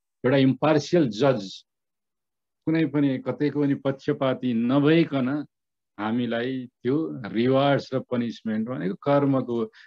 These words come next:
गुण दोषको आधारमा हामीलाई, अ,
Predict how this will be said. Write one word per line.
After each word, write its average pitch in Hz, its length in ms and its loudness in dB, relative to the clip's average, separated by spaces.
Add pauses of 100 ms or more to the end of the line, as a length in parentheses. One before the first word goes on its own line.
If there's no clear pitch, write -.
(120)
गुण 135 300 4
दोषको 131 380 2
आधारमा 123 800 0 (440)
हामीलाई, 113 680 -2 (540)
अ, 127 80 -10